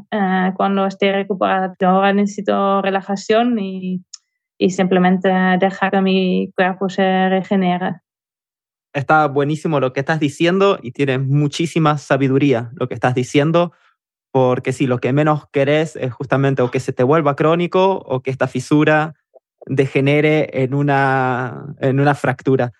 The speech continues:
Speaker 2: Así que sí, sí, eh, claramente tómatelo con calma, recupérate y sí, estoy seguro que todo pasa por algo y siempre estas pequeñas lesiones nos hacen siempre un poquitito más fuerte.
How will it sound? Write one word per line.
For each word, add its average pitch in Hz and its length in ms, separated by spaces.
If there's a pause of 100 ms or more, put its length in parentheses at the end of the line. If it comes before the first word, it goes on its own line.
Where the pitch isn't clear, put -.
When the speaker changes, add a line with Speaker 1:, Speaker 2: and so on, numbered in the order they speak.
(140)
Speaker 2:
Así - 220
que 143 100
sí, 151 160
sí, 196 220
eh, 131 220
claramente 135 1160 (160)
tómatelo 143 440
con 123 140
calma, 170 440
recupérate 139 880 (420)
y 127 500
sí, 202 200
estoy 143 200
seguro 135 420
que 120 760
todo 180 300
pasa 165 280
por 131 160
algo 202 480
y 160 160
siempre 226 380
estas 170 720 (260)
pequeñas 254 360
lesiones 233 640 (400)
nos 196 200
hacen 220 220
siempre 165 280
un 156 80
poquitito 135 680
más 127 220
fuerte. 120 400